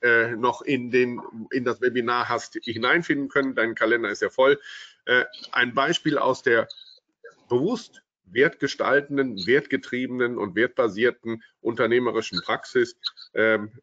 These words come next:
mit eurem, mit eurer großen Farm aus Nicaragua. Ähm, ich glaube wirklich, dass das ein sehr, sehr schönes Beispiel ist und dass sich das sehr, sehr harmonisch eingefügt hat in den heutigen Reigen der Themen. Insofern ganz herzlichen Dank an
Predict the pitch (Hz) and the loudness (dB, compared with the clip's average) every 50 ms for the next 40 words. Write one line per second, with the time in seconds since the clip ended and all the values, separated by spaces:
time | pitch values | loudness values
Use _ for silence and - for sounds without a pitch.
0 | _ - 113 123 123 - - - 113 123 123 107 113 113 110 113 110 - _ _ | _ -2 -2 0 0 0 -2 0 2 2 2 2 0 -2 -4 -4 -8 -10 _ _
1 | - - - 113 107 107 113 117 104 98 104 107 - 117 107 117 92 98 104 101 | -20 -10 -8 -6 -2 0 0 0 0 0 -4 -6 -6 -6 -6 -4 -2 -2 -4 -4
2 | - 95 - - 80 80 90 110 135 127 120 117 113 113 117 - - - - - | -6 -6 -4 -4 -2 -2 0 0 0 0 0 2 2 2 2 0 -4 -8 -12 -12
3 | - - _ _ _ _ 107 113 110 110 113 110 98 95 90 - 113 104 107 104 | -14 -20 _ _ _ _ 0 0 2 2 0 -2 -4 -4 -4 -2 0 0 0 0
4 | 90 101 - - 113 - - 107 98 - - 139 143 - - 92 101 90 107 107 | -2 -2 -4 -4 -6 -4 -4 -4 -4 -2 -2 -2 -2 -2 -6 -8 -2 0 2 2
5 | 110 101 - - 101 101 98 - - 71 80 - - - - 117 107 110 107 104 | 2 2 0 0 -2 -2 -4 -4 -4 -2 -2 -2 -2 -2 -2 0 2 2 2 2
6 | - - - - 104 104 95 - 101 - - 107 101 - 101 87 - - 104 98 | -2 -6 -4 -2 -2 -2 0 -2 -4 -2 -4 -6 -4 -2 -2 -2 -2 0 0 0
7 | 98 92 98 90 101 98 98 95 95 101 98 95 - - - 92 90 90 - - | 2 2 0 0 0 -2 -4 -4 -4 -4 -4 -6 -6 -6 -6 -4 -4 -6 -6 -8
8 | - - - - - - - - - - 95 98 95 85 92 92 95 - 95 95 | -10 -12 -10 -6 -6 -6 -6 -6 -8 -6 -4 -2 -2 -2 -2 -2 -2 -2 -4 -6
9 | 92 76 78 78 87 87 98 90 90 - - 98 82 71 - - _ _ - - | -6 -4 -2 -2 -2 -2 -2 -2 -4 -2 -2 -4 -4 -4 -8 -16 _ _ -20 -20
10 | - - - _ _ _ _ _ - 123 117 120 143 143 - 147 139 135 143 139 | -18 -20 -20 _ _ _ _ _ -4 -2 2 2 2 2 2 0 0 0 -2 0
11 | 143 147 139 - - 135 127 120 113 131 143 170 220 - - 123 127 127 123 117 | 0 -2 -2 -2 -4 -6 -6 -4 -2 -2 -2 -2 -4 -4 -6 -4 -4 -4 -4 -6